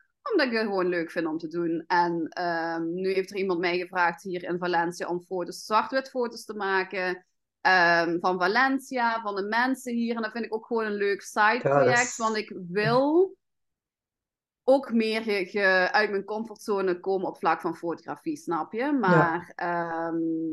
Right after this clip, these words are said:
Speaker 1: dat zijn voor mijn, voor mijn business nu zijn dit de core dingen. En eigenlijk wat alles samenhoudt is eigenlijk dat ik jou echt in je kracht wil zetten. Of je nu man, vrouw, kind,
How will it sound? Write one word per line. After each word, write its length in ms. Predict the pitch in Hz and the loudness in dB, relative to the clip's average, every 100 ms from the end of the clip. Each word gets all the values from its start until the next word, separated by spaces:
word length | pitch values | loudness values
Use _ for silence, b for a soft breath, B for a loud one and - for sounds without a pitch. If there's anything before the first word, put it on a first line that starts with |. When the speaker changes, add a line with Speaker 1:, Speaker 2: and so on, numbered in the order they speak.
| 160 156 156 160 | -6 -6 -6 -2
Speaker 1:
dat 180 | 196 220 | 0 2
zijn 220 | 226 233 | 0 0
voor 180 | 220 208 | -2 0
mijn, 420 | 190 185 185 - | 0 0 0 -6
voor 120 | 202 | -6
mijn 200 | 196 185 | 0 0
business 300 | 202 233 240 | 0 -2 -2
nu 140 | 240 226 | -2 -2
zijn 200 | 214 196 | -2 -2
dit 260 | 202 180 | -4 -4
de 180 | 180 - | -8 -8
core 420 | - 214 240 254 | -6 0 2 2
dingen. 360 | 247 285 294 285 | 2 2 2 2
En 200 | 214 185 | 0 -2
eigenlijk 360 | 208 254 294 269 | -2 0 0 -2
wat 140 | - | -2
alles 360 | 233 220 - - | 0 -2 -6 -2
samenhoudt 720 | 190 247 330 330 277 269 240 | 2 6 6 6 4 0 -2
is 140 | 240 | -4
eigenlijk 480 | - 220 277 285 254 | -4 0 2 0 -2
dat 100 | 226 | -4
ik 60 | 208 | -2
jou 200 | 196 - | -4 0
echt 240 | 202 226 - | 2 2 0
in 120 | 214 | -6
je 160 | 190 | -6
kracht 300 | - 165 165 | -2 -2 -2
wil 120 | 165 165 | -4 -4
zetten. 220 | 165 180 | -4 -4
Of 100 | - | -4
je 80 | 185 | -2
nu 120 | 180 | 0
man, 420 | 180 233 254 233 | 2 4 4 0
vrouw, 440 | 196 214 233 233 - | 0 0 2 0 -4
kind, 580 | 240 233 233 233 - | -4 0 0 0 -4